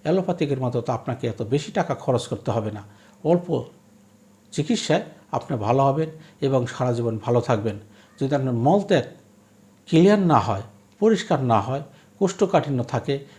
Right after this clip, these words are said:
অনেকের দেখা যায় মলদ্বার ফেটে যায়, আর ফেটে গেলে পরবর্তীতে বিভিন্ন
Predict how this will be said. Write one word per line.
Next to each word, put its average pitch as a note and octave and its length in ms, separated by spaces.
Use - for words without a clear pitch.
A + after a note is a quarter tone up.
অনেকের F3+ 400
দেখা C3+ 180
যায় B2 140
মলদ্বার C3+ 400
ফেটে D3 260
যায়, G2+ 220
আর B2+ 140
ফেটে F#3 320
গেলে C#3+ 200
পরবর্তীতে F#3 560
বিভিন্ন E3+ 380